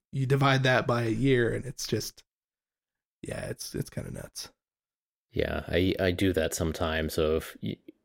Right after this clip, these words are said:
Speaker 2: YouTube will tell you how many minutes people have watched your video, and you can do the calculations to see how many, uh, person hours, person days, person years that is.
Speaker 1: Yeah.
Speaker 2: And in some cases, it's like, wow,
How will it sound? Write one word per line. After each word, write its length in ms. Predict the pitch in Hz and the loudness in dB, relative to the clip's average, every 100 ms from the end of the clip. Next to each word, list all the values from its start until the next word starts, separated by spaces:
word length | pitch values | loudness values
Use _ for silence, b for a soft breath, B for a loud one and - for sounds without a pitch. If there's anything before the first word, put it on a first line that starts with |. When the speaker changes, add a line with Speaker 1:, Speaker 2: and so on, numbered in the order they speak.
| - | 0
Speaker 2:
YouTube 360 | 104 101 98 | 0 2 4
will 80 | 85 | 2
tell 240 | - 87 | 4 4
you 160 | 82 80 | 4 2
how 180 | 85 82 | 2 0
many 220 | 82 82 | 2 0
minutes 540 | 80 80 85 - - - _ _ | 0 0 0 -4 -8 -12 _ _
people 400 | - 85 80 78 | -6 -2 2 2
have 100 | 73 | 0
watched 380 | 82 78 78 - | -2 -2 -4 -2
your 80 | 78 | -2
video, 400 | 76 78 78 73 | -2 -2 0 -2
and 100 | 76 | -4
you 80 | 73 | -4
can 140 | 85 | -2
do 160 | 80 80 | 0 0
the 80 | |
calculations 800 | 78 85 76 85 78 76 - 73 | 0 0 0 2 2 2 0 -4
to 80 | - | -4
see 280 | - 85 76 | -2 0 0
how 180 | 76 78 | 0 0
many, 360 | 78 76 76 | 0 0 0
uh, 220 | 73 73 80 - _ | -2 -4 -6 -12 _
person 600 | - 82 76 87 76 76 73 _ | 2 2 4 0 0 -2 -4 _
hours, 420 | 73 78 78 78 | -6 0 0 0
person 460 | - 85 73 82 73 | -2 -2 0 -2 -2
days, 380 | 78 78 76 - | 0 2 0 0
person 420 | 92 78 - 73 | 0 0 -2 -2
years 480 | 76 78 78 80 - | 0 0 0 -2 0
that 240 | 71 73 | 0 2
is. 380 | 76 76 76 - _ _ _ - | 0 0 -2 -6 _ _ _ -6
Speaker 1:
Yeah. 180 | 85 80 | -4 -4
Speaker 2:
And 160 | 78 | -2
in 80 | 82 | -2
some 260 | - 82 82 | -2 -4 -2
cases, 480 | 85 73 - 78 78 | 0 -2 -2 -4 -4
it's 200 | 73 78 | -6 -4
like, 220 | 73 80 | -4 -2
wow, 260 | 80 80 | -2 -2